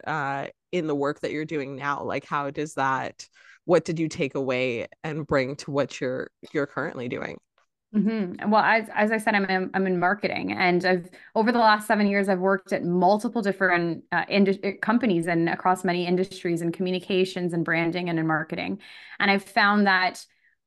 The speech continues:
Speaker 2: being in a position of power to shape how a company is represented and how it can then also resonate with different demographics is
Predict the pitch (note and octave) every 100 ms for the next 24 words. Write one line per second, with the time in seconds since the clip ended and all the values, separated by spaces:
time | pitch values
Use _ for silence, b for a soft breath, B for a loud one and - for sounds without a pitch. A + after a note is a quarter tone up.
0 | _ _ _ A3 G#3+ A#3+ C4+ C#4 B3 B3
1 | G3+ G3+ G#3 G3+ F#3 - - F#3+ F#3+ F#3+
2 | F#3 F3+ - G3+ F#3+ F#3 F#3 - - -
3 | G3 F#3 F#3 - F3+ F3+ F3 - F#3+ F#3+
4 | F#3+ F3+ E3+ E3 F3 E3 E3+ E3 F3 -
5 | F3+ F3 F3 F3 F3 - - F3 F3 E3
6 | E3+ D#3+ - E3+ E3+ F3 F3 E3 D#3+ -
7 | E3 - F3+ F3 E3 D#3+ D#3 D#3 D#3 F3
8 | E3+ E3 D#3